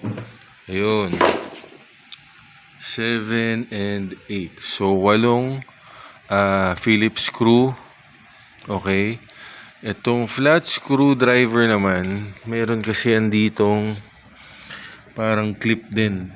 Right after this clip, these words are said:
Ito. Yan, ito.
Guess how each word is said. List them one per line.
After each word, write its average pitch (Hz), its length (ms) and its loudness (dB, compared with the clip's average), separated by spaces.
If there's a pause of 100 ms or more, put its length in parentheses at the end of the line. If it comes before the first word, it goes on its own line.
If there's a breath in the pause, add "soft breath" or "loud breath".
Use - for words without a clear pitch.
(260)
Ito. 101 160 -10 (1200 loud breath)
Yan, 95 480 -4
ito. 95 240 -10